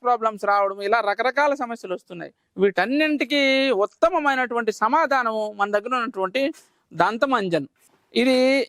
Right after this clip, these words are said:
యాక్టివేటెడ్ చార్కోల్ అంటారు. ఇగోండి, నల్లగా ఉంటుంది. మీరు చూస్తే పిడకని నల్లగా కాల్చి బొగ్గుగా మారుస్తాము. గాలి తగలకుండా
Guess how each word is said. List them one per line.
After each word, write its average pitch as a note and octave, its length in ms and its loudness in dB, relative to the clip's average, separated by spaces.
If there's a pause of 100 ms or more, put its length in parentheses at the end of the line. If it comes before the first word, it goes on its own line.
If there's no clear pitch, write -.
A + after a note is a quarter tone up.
యాక్టివేటెడ్ C#4 680 0
చార్కోల్ B3 560 0
అంటారు. A3+ 460 -2 (380)
ఇగోండి, A#3+ 260 2
నల్లగా B3 500 2
ఉంటుంది. C#4 420 0
మీరు G#3+ 280 -2
చూస్తే B3 440 0 (500)
పిడకని C#4 680 2
నల్లగా B3 520 2
కాల్చి C4 680 -2
బొగ్గుగా A#3 440 0
మారుస్తాము. A#3 640 -2 (220)
గాలి A#3+ 260 2
తగలకుండా B3+ 920 0